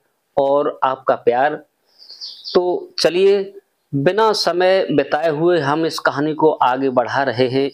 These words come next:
ये अलीगढ़ का किस्सा है, जो अलीगढ़ की, उत्तर प्रदेश की कहानी है। आप सुनेंगे तो आपके रोंगटे खड़े हो जाएंगे। एक लड़का होता है जिसका नाम होता है शिवम,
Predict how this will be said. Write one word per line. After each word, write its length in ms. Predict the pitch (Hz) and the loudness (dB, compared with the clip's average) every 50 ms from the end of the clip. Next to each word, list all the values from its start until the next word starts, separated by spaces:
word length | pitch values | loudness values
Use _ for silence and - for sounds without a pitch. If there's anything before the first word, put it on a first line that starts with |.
| - 143 | 2 2
ये 260 | 135 135 135 - - - | 4 4 2 2 0 -2
अलीगढ़ 360 | 135 135 147 156 165 170 170 | -2 -2 0 0 0 -2 0
का 180 | 165 - 165 | -2 -2 -2
किस्सा 360 | 147 - - 127 - - 131 123 | -2 -2 -2 -4 -2 -2 -2 -2
है, 260 | 117 110 123 135 139 | 0 0 -2 0 0
जो 120 | 143 160 | -2 0
अलीगढ़ 420 | - - 127 127 143 139 156 156 160 | 2 2 0 0 0 -2 -2 -2 -2
की, 340 | - - 180 175 170 - _ _ _ _ - - - _ - | -4 -4 -4 -4 -4 -6 _ _ _ _ -20 -20 -12 _ -4
उत्तर 280 | 269 - 254 - 226 | -4 -4 -2 -4 -4
प्रदेश 400 | 220 - 196 165 170 165 151 - | -2 -2 0 0 0 0 0 -2
की 100 | - 160 | -4 -2
कहानी 360 | 143 - 127 127 131 139 143 143 | -2 -2 -2 -2 0 0 0 0
है। 120 | 147 139 | 0 0
आप 260 | - - 139 131 131 - | 2 2 2 2 0 -2
सुनेंगे 480 | - - 127 123 131 135 131 139 139 139 139 _ _ _ _ _ - | -4 0 0 2 2 2 2 2 0 -2 -6 _ _ _ _ _ -4
तो 60 | - | -2
आपके 400 | - 135 123 120 - - - 120 | 0 0 -2 -2 -2 -2 -2 0
रोंगटे 360 | 113 110 120 117 117 - 113 | 0 0 -2 -4 -2 -2 -2
खड़े 240 | - - - - - | -2 -2 -2 -4 -2
हो 140 | - - - | -2 -2 -2
जाएंगे। 340 | - - - - - - - - _ _ _ _ _ _ _ _ _ _ _ _ _ _ _ _ _ _ _ - - - - | -2 -4 -4 -4 -8 -12 -14 -18 _ _ _ _ _ _ _ _ _ _ _ _ _ _ _ _ _ _ _ -20 -6 0 0
एक 120 | 147 123 | 0 2
लड़का 320 | 127 120 117 127 120 165 165 | 2 0 0 0 0 0 -2
होता 300 | 160 143 143 139 147 143 | 0 -2 -2 -2 -2 -2
है 60 | 143 | -2
जिसका 280 | 135 131 - - 139 127 | -4 -6 -4 -4 -4 -2
नाम 200 | 127 127 127 127 | -2 -2 -2 -2
होता 280 | 107 110 113 - - | -2 -4 -2 -2 -2
है 60 | 113 | -4
शिवम, 420 | 110 - - 107 104 110 110 117 | -2 -2 -2 -2 -2 -2 -4 -6